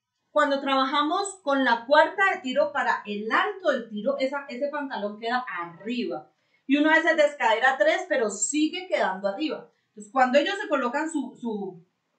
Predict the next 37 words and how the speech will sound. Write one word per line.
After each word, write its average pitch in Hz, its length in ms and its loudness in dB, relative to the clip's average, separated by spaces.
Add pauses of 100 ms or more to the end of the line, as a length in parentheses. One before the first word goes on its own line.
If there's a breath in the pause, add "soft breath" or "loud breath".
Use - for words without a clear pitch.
(180)
metro 277 480 2
allí 233 440 -2 (220)
y 254 160 -4
le 262 140 -2
dicen 294 280 -2
a 262 120 2
uno, 247 160 -2
"Mire, 240 260 -4
hasta 240 340 0
aquí 370 340 -4
yo 381 160 -8
quiero 233 440 -6 (320)
que 262 100 -4
me 226 220 -4
quede 226 280 -2
mi 262 280 -2
pantalón", 254 540 -6
para 233 140 -4
el - 100 -8
caso 214 220 -6
ya 240 120 -6
son 247 120 -8
veintinueve, 233 680 -10 (680)
entonces 302 460 2
uno 285 220 0
ya 294 160 6
sabe 269 300 0
que 269 100 -4
el 240 80 -6
pantalón 208 440 -8
va - 60 -6
a - 80 -12
quedar 208 200 -6
allí. 220 380 -8
Y 254 200 2
esta 381 360 4
medida 226 460 -2